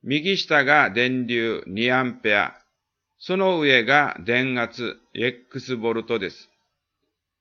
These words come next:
たすきにかけて方程式を作ると、一かけるXイコール四かける二、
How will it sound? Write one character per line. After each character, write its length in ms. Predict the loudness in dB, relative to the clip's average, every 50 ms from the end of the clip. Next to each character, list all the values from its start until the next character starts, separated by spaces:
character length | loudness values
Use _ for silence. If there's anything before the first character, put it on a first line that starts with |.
| _ _ _ _ _ _ _ _
た 140 | -8 -8
す 120 | -8 -8 -8
き 120 | -4 -2 0
に 140 | 0 0
か 140 | 2 0 0
け 120 | 0 0 0
て 160 | 2 2 2
方 240 | 2 2 0 0 2
程 240 | 2 2 2 2
式 260 | 2 -2 -6 -6 -4 -2
を 140 | -2 -2 -4
作 220 | -6 -10 -8 -6
る 80 | -6 -6
と、 300 | -4 -2 -2 -2 -2 -6 -14 _ _ _ _ _ _ _ _ _ _ -14
一 300 | -14 -10 -6 -4 -4 0
か 160 | 0 0 0
け 180 | 0 0 -2 0
る 200 | 0 0 0 2
X 640 | 0 0 0 -2 -10 -16 -14 -14 -12 -12 -12 -12 -12 _ -20 _ _ _ _
イ 140 | -18 -16 -8
コ 320 | -4 -2 0 0 2 0
ー 40 | -2
ル 260 | -2 -2 -4 -4 -6 -8 _ _ _ _ _ _ _ _ _ -6
四 380 | -2 -2 0 0 -2 -4 -4
か 160 | -4 -4 -4 -4
け 180 | -4 -6 -6
る 180 | -6 -6 -8 -6
二、 300 | -4 -4 -4 -4 -6